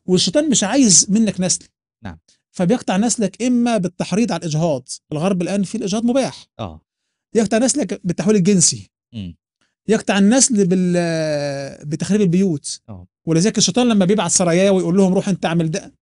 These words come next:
Speaker 1: مين اللي هو ال-، ال-، الباشا الكبير بتاع الشياطين؟
Speaker 2: نعم.
Speaker 1: اللي يفصل بين رجل وامرأة.
Speaker 2: نعم.
Speaker 1: نعمة أنت، أنت اللي وصلت لمرحلة
Speaker 2: أيوة،
Speaker 1: الت-،
Speaker 2: صحيح.
Speaker 1: القمة. ليه؟
Speaker 2: مم.
Speaker 1: لأنه دمر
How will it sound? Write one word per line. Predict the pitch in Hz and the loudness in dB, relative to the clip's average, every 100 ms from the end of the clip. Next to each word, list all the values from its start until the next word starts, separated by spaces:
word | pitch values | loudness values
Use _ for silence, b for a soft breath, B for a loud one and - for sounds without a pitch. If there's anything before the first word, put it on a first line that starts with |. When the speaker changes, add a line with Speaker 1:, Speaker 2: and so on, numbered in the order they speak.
| - | 0
Speaker 1:
مين | 214 254 | 4 4
اللي | 214 | 4
هو | 196 226 208 | 2 2 2
ال-، | 175 160 | 0 -4
ال-، | 160 151 - | -8 -8 -8
الباشا | 156 170 170 | -4 -2 0
الكبير | 196 | -2
بتاع | 175 170 | -4 -4
الشياطين؟ | 147 170 151 170 156 | -4 -4 -4 -4 -4
Speaker 2:
نعم. | 117 85 _ _ - | -8 -12 _ _ -2
Speaker 1:
اللي | 190 247 | 2 2
يفصل | - 233 | 2 2
بين | 202 196 | 2 2
رجل | 240 254 | 2 0
وامرأة. | 262 277 185 - | 0 -2 -6 -14
Speaker 2:
نعم. | 120 - 269 | -8 -2 2
Speaker 1:
نعمة | 269 254 | 2 2
أنت، | 277 - 143 - _ _ 233 | 0 0 -6 -14 _ _ -2
أنت | 269 247 | 0 0
اللي | 220 214 | 0 0
وصلت | 202 269 - | 2 0 0
لمرحلة | 208 190 233 | -2 -2 -2
Speaker 2:
أيوة، | 104 | -4
Speaker 1:
الت-، | - | -6
Speaker 2:
صحيح. | 98 98 185 | -10 -8 -10
Speaker 1:
القمة. | 185 320 254 185 | -4 0 2 2
ليه؟ | 269 247 | 0 -2
Speaker 2:
مم. | 208 87 _ - | -8 -20 _ -6
Speaker 1:
لأنه | 170 196 190 | 0 2 2
دمر | 170 269 311 294 285 | 2 2 2 2 0